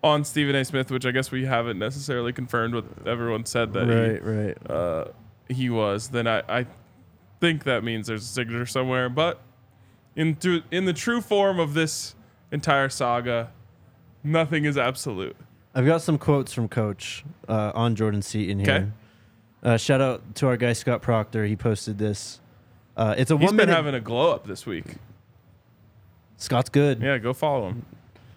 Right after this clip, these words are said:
Speaker 2: Um, maybe get him on the show at some point.
Speaker 1: Mm-hmm.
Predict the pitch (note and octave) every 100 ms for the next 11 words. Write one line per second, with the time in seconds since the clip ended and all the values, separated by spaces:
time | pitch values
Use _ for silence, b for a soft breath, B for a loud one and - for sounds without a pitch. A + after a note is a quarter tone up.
0 | b - B2 A#2 A2+ A2 G#2+ G2+ F#2+ G#2
1 | - - - - - _ B2 D3 E3+ D#3+
2 | D#3+ E3 D#3+ E3 - G2 F2 - C#3+ D#3
3 | F#3